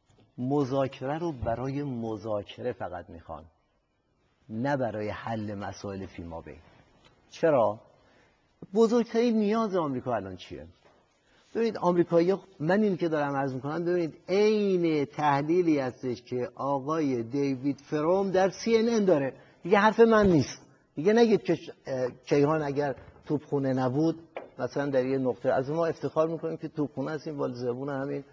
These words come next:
مردم پایین شهر حرف می‌زنیم، نرفتیم اون بالا کراوات بزنیم. عرض شود به حضور شما که ببینید، مذاکره رو برای مذاکره می‌خواد. چرا؟ آمریکایی‌ها دنبال اینن.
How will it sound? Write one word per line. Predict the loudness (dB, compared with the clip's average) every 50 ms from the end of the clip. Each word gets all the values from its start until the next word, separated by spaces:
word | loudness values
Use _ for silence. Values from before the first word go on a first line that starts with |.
| _ _ _ -10
مردم | -8 -6 -4 -4 -4 -4 -4 -4 -4 -4 -6 -8 -10 -16 _ _ _ -12
پایین | -10 -8 -8 -8 -10
شهر | -6 -4 -2 0 0
حرف | 0 -2 -4 -6 -8
می‌زنیم، | -10 -8 -8 -8 -6 -6 -6 -4
نرفتیم | -4 -4 -6 -8 -8 -10
اون | -8 -6 -4
بالا | -4 -4 -2 -4 -6 -6 -8 -14 _ _ _ -14
کراوات | -10 -10 -8 -6 -8 -8 -8
بزنیم. | -12 -14 -14 -14 -16 -16 -18 -20 _ -16 -16 -16 -18 _ _ _ _ _ _ -6
عرض | -2 -2 -2 0
شود | 0 -2 -2 -2 -2
به | -2
حضور | -2 -2 -2 -4 -4 -6 -6
شما | -6 -4 -4 -4 -4 -4 -4
که | -2 -2 0 0 -2 -2 -6 -14 _ _ _ _ _ _ _ -4
ببینید، | -2 0 0 0 0 -2 -6 -8 _ _ _ _ _ _ _ _ _ _ _ _ _ _ _ _ _ _ _ _ _ _ _ _ _ _ _ _ _ _ _ _ _ _ _ _ _ _ -20 _ _ -16 -10 -4
مذاکره | 2 4 4 6 6 4 0 0 0 -2 -2 -2 -2
رو | 2
برای | 2 2 2 2 0
مذاکره | -2 -4 -4 -6 -8 -10 -12 -14 -14
می‌خواد. | -14 -12 -12 -12 -12
چرا؟ | -8 -4 -2 0 2 2 0 -2 -4 -8 _ _ _ _ _ _ -20 _ _ _ _ _ _ _ _ _ _ _ _ _ _ _ _ _ _ _ _ -20 -20 -20 -20 _ -20 -20 -20 _ _ _
آمریکایی‌ها | 4 4 4 4 4 2 2 2 2 2
دنبال | 4 2 2 4 4 4 4 2
اینن. | 0 -6 -6 -10 -10